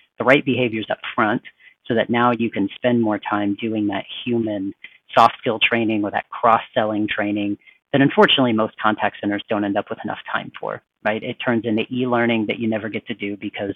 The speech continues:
you're in the queue all the time. And so getting the tech out of the way with automation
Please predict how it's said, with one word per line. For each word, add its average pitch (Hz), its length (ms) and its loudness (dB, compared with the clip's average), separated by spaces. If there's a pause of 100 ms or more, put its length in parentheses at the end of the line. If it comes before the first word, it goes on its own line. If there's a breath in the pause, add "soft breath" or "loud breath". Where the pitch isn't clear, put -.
(160)
you're 101 140 -6
in 98 80 -4
the 95 80 -6
queue - 220 -16
all - 140 -12 (120)
the - 100 -14
time. - 120 -16 (640 loud breath)
And 117 180 4 (100)
so 110 360 2 (420)
getting 170 300 8
the 139 100 8
tech 131 260 4
out 131 140 8
of 120 60 2
the 117 80 2
way 110 220 0
with 113 140 -4
automation 113 800 2